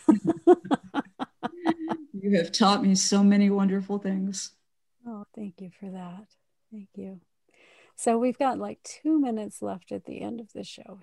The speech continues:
Speaker 1: here. What,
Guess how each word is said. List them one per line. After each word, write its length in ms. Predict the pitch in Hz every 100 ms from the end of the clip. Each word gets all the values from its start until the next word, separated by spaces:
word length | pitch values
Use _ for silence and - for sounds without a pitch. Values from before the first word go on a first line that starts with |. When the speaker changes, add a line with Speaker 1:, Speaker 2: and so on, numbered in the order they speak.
| -
Speaker 1:
here. 200 | 208 226 _ _ _ _ _ _ _ _ _ _ _ _ _ _ _ _ -
What, 240 | 262 320